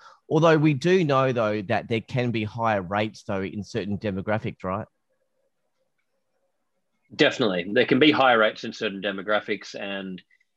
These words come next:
Speaker 2: it can be exacerbated by certain areas, of course. And, you know, like,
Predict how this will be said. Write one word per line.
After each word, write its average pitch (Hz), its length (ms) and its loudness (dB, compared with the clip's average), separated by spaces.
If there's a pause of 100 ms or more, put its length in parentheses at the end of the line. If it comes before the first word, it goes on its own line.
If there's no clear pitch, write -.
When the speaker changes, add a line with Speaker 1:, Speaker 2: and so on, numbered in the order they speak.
Speaker 2:
it 120 140 -4
can 110 200 -4
be 113 400 2
exacerbated 101 760 0
by 90 180 -2
certain 98 280 -4
areas, 98 320 -2
of 80 140 -16
course. - 460 -6
And, 87 180 -8 (340)
you 110 100 2
know, 107 120 6
like, 107 280 4